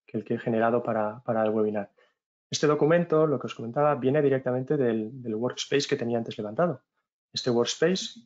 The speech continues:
si veis aquí, tiene una unidad que es el, el Word Docs. He copiado el fichero aquí y al copiarlo, al copiarlo ahí directamente se me aparece en, en la versión web, en el navegador web de Amazon Word Docs. Podemos entrar en,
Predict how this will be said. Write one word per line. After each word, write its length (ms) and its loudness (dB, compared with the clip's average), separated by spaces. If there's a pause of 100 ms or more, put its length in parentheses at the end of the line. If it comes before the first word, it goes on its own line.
(120)
si 180 -6
veis 200 0
aquí, 180 -2
tiene 200 0
una 120 0
unidad 380 0
que 80 -2
es 120 -2
el, 460 -2 (580)
el 120 0
Word 200 2
Docs. 440 -2 (260)
He 100 2
copiado 380 4
el 80 2
fichero 400 0
aquí 360 -2 (500)
y 280 0
al 140 0
copiarlo, 580 2 (140)
al 160 0
copiarlo 480 2
ahí 260 2 (100)
directamente 720 -2
se 120 -2
me 440 -4
aparece 420 -2
en, 400 -6 (720)
en 200 4
la 100 4
versión 420 0
web, 220 2
en 80 0
el 60 -2
navegador 380 0
web 220 -4
de 160 -2
Amazon 340 -4
Word 220 -10
Docs. 400 -12 (760)
Podemos 360 2
entrar 300 0
en, 380 -4